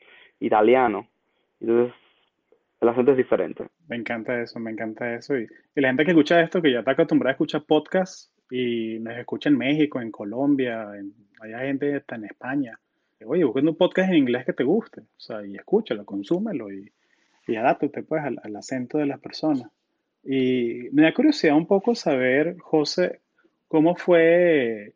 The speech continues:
Speaker 2: cuando tú quieres aprender una tecnología nueva, que si un lenguaje de programación, por ejemplo, un framework, una...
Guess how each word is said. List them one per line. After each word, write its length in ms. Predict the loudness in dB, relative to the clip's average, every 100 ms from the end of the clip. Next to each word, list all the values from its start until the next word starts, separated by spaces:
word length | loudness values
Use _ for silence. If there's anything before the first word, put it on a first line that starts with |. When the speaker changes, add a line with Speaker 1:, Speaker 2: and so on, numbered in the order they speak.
| _
Speaker 2:
cuando 200 | 2 2
tú 80 | 4
quieres 180 | 4 4
aprender 320 | 6 6 6
una 180 | 4 2
tecnología 480 | 2 2 0 0 2
nueva, 800 | 4 4 2 2 2 0 -4 -10
que 120 | -12 -8
si 120 | -6
un 240 | -4 -2
lenguaje 360 | -2 2 2 2
de 40 |
programación, 640 | 2 2 0 -2 2 2 2
por 140 | -6
ejemplo, 540 | -6 -6 -8 -12 -12
un 140 | -12 -14
framework, 680 | -6 -2 -2 0 -2 -2 -6
una... 400 | -10 -8 -8